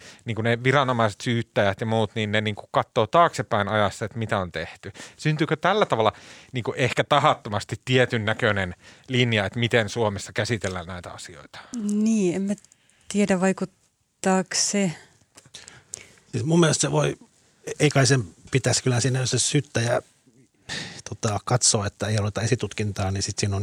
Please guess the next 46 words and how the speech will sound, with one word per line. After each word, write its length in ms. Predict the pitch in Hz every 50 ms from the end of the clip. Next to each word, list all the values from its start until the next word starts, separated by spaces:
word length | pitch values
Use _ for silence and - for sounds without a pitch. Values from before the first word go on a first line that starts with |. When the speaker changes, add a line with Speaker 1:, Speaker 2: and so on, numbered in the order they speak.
| 98 92
Speaker 3:
nimenomaan 480 | 110 113 113 110 101 101 98 101 95 95
jotkut 280 | 101 95 - - 90 -
perusteet. 640 | - 104 98 98 - - - - - 80 - - - - _ _ - -
Ja 80 | 101
sit 200 | - 98 90 -
jos 160 | - 92 -
niin 140 | - 95 92
kun, 220 | - 98 98 98 92 - - - - - - _ _ _ _ -
eihän 140 | - 104 98
se 60 | 107
nyt 100 | 104 101
niin 120 | 98 101 101
kun 80 | 107 -
hatusta 480 | - 123 - 107 92 - - - 87 - _ _ - _ _ _ _ 101
vedä 160 | - 127 104
Speaker 1:
Mm. 60 | -
Speaker 3:
sitä 260 | - - - 90 95 90
rajaa, 400 | - 92 95 95 87 82 85 82
vaan 180 | - - -
se, 160 | - - -
se 240 | - - - 101 90 -
pystyy, 280 | - 107 - - - 113
että 160 | 107 - -
jos 100 | 107 -
siinä 160 | - 113 104
ei 60 | 107 101
pystytä 320 | - 113 - - - 113
osoittamaan 420 | 113 - 113 - - 98 98 101
sitä 120 | - - 107
konkreettista 500 | - 98 95 - 101 95 - - - 104 -
rikosta, 320 | 107 - - - - 95
niin 80 | 90 90
kuin 100 | 87 92
Maria 280 | 101 104 95 92 92 95
just 180 | 92 - -
selitti, 440 | - 104 95 92 - _ - - - - - - - - - - _ _ -
niin 80 | 101 95
silloin 260 | - 104 98 95 92
tavallaan 320 | 101 98 98 98 92 90
silloin 260 | 92 95 92 92 92
niin 100 | 98 98
kun 140 | - 104 - -
argumentti, 520 | - 117 110 104 92 92 90 87 - -
miksei 280 | 95 95 - - 104 92
sitä 220 | - - - 80
aloiteta. 420 | 85 90 - - - 90 - -